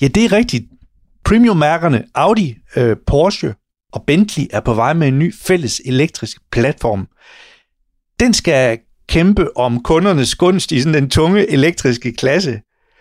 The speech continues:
Vi ved så meget, at den er døbt, øh, Landjet, og, øh, den bliver stor. Altså, der bliver plads til tre sæderækker, og, øh, så får bilerne en rækkevidde på cirka seks hundrede og halvtreds kilometer. Det er luksus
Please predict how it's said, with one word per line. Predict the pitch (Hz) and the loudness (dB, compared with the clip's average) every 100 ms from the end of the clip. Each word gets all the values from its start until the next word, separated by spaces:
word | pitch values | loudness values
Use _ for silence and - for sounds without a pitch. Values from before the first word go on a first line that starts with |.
| _ _ _ _ _ - | _ _ _ _ _ -8
Vi | - 143 | -2 2
ved | 233 | 2
så | 220 | 2
meget, | 180 156 185 | 0 0 2
at | 143 | 0
den | - 131 | 0 0
er | |
døbt, | 120 180 208 - | 2 0 0 0
øh, | 123 113 | 2 2
Landjet, | 127 208 202 151 - - _ | 2 2 2 0 -2 -10 _
og, | - 123 120 117 110 | -2 0 2 4 4
øh, | 107 104 98 - _ _ _ - | 4 2 -2 -10 _ _ _ -4
den | 120 | -4
bliver | 98 | -4
stor. | 92 196 151 - | -2 2 2 0
Altså, | 113 120 | -2 0
der | |
bliver | 113 120 | 0 0
plads | 160 175 | 0 0
til | 180 | -2
tre | - 214 | 0 0
sæderækker, | - 190 165 156 151 113 _ _ _ _ - | 2 2 4 2 0 -2 _ _ _ _ -4
og, | 127 120 120 | 0 2 2
øh, | 120 | 2
så | 170 | 0
får | - 185 | 0 0
bilerne | 151 196 139 | 0 0 2
en | 117 | 2
rækkevidde | 110 156 135 135 110 | 2 0 0 -2 -2
på | 113 | 0
cirka | - 156 151 | 2 2 2
seks | - 143 | 0 -2
hundrede | - 147 | 0 2
og | |
halvtreds | 127 - 139 147 - _ | 2 0 -2 -2 -6 _
kilometer. | 117 113 131 90 95 _ _ _ _ _ - _ _ _ _ _ 156 | 0 2 2 -2 -8 _ _ _ _ _ -20 _ _ _ _ _ 0
Det | 175 - | 0 2
er | 131 127 123 110 101 95 92 95 _ _ _ _ _ _ _ _ _ _ 147 | 0 2 0 0 0 0 -4 -8 _ _ _ _ _ _ _ _ _ _ -4
luksus | 202 170 131 | -2 -2 -4